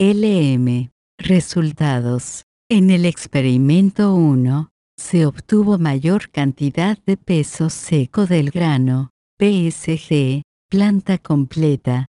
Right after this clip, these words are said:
P S T, índice de cosecha, y C, y rendimiento de grano, que en el experimento dos. El mayor P S G, P S T, y C, área foliar,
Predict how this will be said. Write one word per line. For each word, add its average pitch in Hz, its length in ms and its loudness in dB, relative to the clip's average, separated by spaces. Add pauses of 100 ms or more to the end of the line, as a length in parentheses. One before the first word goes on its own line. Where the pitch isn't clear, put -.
(180)
P 196 300 2
S 220 300 -2
T, 135 440 -2 (280)
índice 151 680 2
de 190 160 -2
cosecha, 143 880 -4 (260)
y 185 140 2
C, 170 480 -2 (260)
y 196 100 -2
rendimiento 160 920 0
de 147 140 0
grano, 135 640 -2 (320)
que 208 200 2
en 143 120 2
el 131 180 0
experimento 139 1080 0
dos. 131 540 -6 (280)
El 170 180 2
mayor 151 480 2
P 190 360 0
S 131 320 -4
G, 143 440 -2 (300)
P 196 300 0
S 220 320 -2
T, 131 420 -2 (260)
y 180 140 2
C, 170 480 -2 (260)
área 180 360 0
foliar, 175 640 0